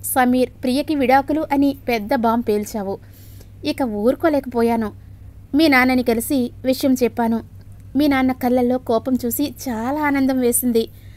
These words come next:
తప్పకుండా నేను చెయ్యలేనిది మీ నాన్న చేస్తాడని అర్థమయ్యింది. ఆ రోజు మీ నాన్న మాట్లాడిన మాటలు, మీ అమ్మ మాట్లాడిన మాటలు,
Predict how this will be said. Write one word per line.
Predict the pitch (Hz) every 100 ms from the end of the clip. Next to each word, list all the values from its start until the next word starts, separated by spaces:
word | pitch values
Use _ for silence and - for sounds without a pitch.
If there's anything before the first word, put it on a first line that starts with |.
| - - -
తప్పకుండా | 392 415 370 311 254 - 247
నేను | 262 285
చెయ్యలేనిది | 285 262 254 311 269 262 277 254 - - - -
మీ | 277
నాన్న | 262 247 247
చేస్తాడని | 247 220 269 339 277 247 247 233 - -
అర్థమయ్యింది. | 220 214 269 254 233 220 226 - - - - - - - -
ఆ | 247
రోజు | 233 233 247 240 254 - - - -
మీ | 254 294
నాన్న | 247 262 285 -
మాట్లాడిన | 247 240 262 254 262 254 233
మాటలు, | 226 233 277 254 247 - - - - 262
మీ | 302
అమ్మ | 302 311
మాట్లాడిన | 311 269 254 254 247 254
మాటలు, | 226 220 247 262 247